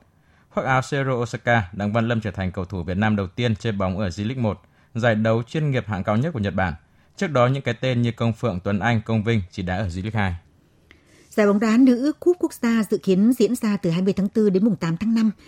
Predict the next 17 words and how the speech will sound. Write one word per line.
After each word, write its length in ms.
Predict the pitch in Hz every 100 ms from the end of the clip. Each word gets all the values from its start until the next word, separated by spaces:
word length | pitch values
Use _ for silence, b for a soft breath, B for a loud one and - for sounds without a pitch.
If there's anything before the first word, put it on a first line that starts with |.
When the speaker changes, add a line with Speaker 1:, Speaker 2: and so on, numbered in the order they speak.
| B
Speaker 2:
có 60 | -
sự 160 | - -
tham 180 | 240
dự 220 | 226 214 151
của 100 | 175
bảy 180 | 180 151
đội 100 | 160
bóng 240 | 160 180 294 -
là 100 | 185
Hà 120 | 180
Nội 320 | 175 175 - -
Watabe 420 | 202 185 202 180
một, 180 | 165 - B B B
Hà 100 | 214
Nội 160 | 208
Watabe 360 | 185 226 214 226
hai, 240 | - 226